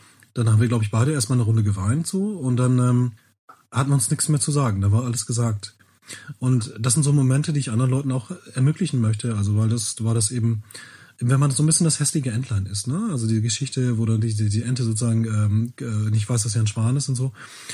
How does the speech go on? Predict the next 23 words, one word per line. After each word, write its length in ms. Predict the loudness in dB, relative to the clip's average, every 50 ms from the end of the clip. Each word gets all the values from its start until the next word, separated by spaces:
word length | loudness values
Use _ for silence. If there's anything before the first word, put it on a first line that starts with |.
| -16 -16 -16 -6
Und 120 | -2 0
das 120 | 2 2 2
ist, 140 | 0 0 0
ist 160 | -2 -2 0
besonders 320 | 0 0 2 2 2 0
für 100 | 0 -2
Kinder 320 | -2 0 0 2 2 4 2
ist 140 | 2 2
das 160 | 0 -4 -4 -4
wichtig, 360 | -4 -4 -4 -4 -6 -4 -4
aus, 200 | -4 -4 -4 -4
aus 140 | -4 -2 0
mehreren 400 | 0 2 2 2 2 2 2 2
Gründen. 320 | 2 2 0 0 0 0
Also 160 | 0 0 0
da 100 | 0 -2
könnte 220 | 0 0 -2 -2 -2
ich 60 | -2
jetzt 120 | -2 -4
<laughs> 60 | -4 0
stundenlang 400 | -2 0 2 4 4 4 4 4
drüber 280 | 2 2 0 0 2
reden. 200 | 2 2 2 0